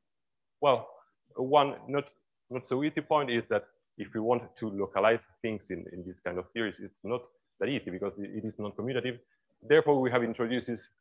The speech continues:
two Heaviside functions, Heaviside functions of the operators, not of the co-, of coordinates. The, the X there are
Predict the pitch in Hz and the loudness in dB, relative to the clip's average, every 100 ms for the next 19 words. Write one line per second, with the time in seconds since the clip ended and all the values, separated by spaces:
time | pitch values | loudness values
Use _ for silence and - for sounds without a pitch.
0 | _ - 127 120 110 165 165 151 147 139 | _ -4 -2 0 -2 0 0 2 2 2
1 | 131 - 127 127 _ _ _ _ _ _ | 0 -2 -6 -6 _ _ _ _ _ _
2 | _ _ _ _ _ _ _ _ _ _ | _ _ _ _ _ _ _ _ _ _
3 | _ _ _ _ _ _ _ _ _ _ | _ _ _ _ _ _ _ _ _ _
4 | _ - 147 - 113 117 107 107 - 107 | _ -2 2 4 4 2 0 -4 -4 -4
5 | - 98 160 151 107 98 95 101 - 107 | 2 6 8 6 4 2 0 -6 -4 -2
6 | 127 90 90 - - - 95 - - 113 | 0 -2 -4 -8 -12 -8 -8 -8 0 2
7 | 92 87 87 - 101 - 95 110 131 - | 2 0 -4 -8 -12 -12 -8 0 0 0
8 | - _ - 127 95 - - 95 | -16 _ 2 2 2 -2 -8 -4